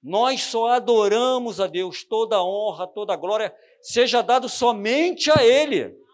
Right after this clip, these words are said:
Criador dos céus e da terra. Isso nos identifica como um verdadeiro cristão, a nossa verdadeira identidade. E para terminar, queridos, aqueles que entenderem corretamente o mistério do Evangelho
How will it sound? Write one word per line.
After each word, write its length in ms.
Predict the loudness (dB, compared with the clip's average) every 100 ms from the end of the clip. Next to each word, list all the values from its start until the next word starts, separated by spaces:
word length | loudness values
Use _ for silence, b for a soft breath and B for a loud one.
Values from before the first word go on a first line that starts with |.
| _ _ _ _ _ _ B B B _
Criador 800 | 2 6 6 4 0 4 4 2
dos 240 | -2 -10
céus 480 | -10 -6 0 0 -2
e 80 | -4
da 140 | -4
terra. 560 | -4 -4 -4 -4 -8 -16 _ _ _ _ _ _ _ _ _ _ _ _ _ _ _ _ -8
Isso 440 | -2 -2 -2 -6
nos 220 | -8 -8
identifica 640 | -8 -8 -10 -12 -14 -12 -10
como 240 | -10 -10
um 40 |
verdadeiro 640 | -6 -6 -4 -6 -6 -8 -8
cristão, 600 | -14 -18 -14 -16 -16 _ _ _ _ _ _ _
a 100 | -12
nossa 360 | -2 -2 0 -4
verdadeira 640 | -2 -2 -2 -2 -2 -6
identidade. 760 | -6 -10 -10 -6 -4 -4 -8 -20 _ _ _ _ _ _ _ _ _ _ _ _ _ _ _ _ _ _ _ _ _ _
E 120 | -6
para 160 | -4
terminar, 480 | 0 0 0 -2 -4
queridos, 460 | -4 -10 -12 -12 -10
aqueles 420 | -10 -10 -10 -10
que 100 | -12
entenderem 480 | -10 -10 -6 -6 -6
corretamente 720 | -8 -6 -4 -6 -8 -12 -16
o 40 |
mistério 560 | -14 -14 -10 -6 -6 -6
do 140 | -4
Evangelho 920 | -2 -2 -4 -8 -6 -4 -4 -6 -12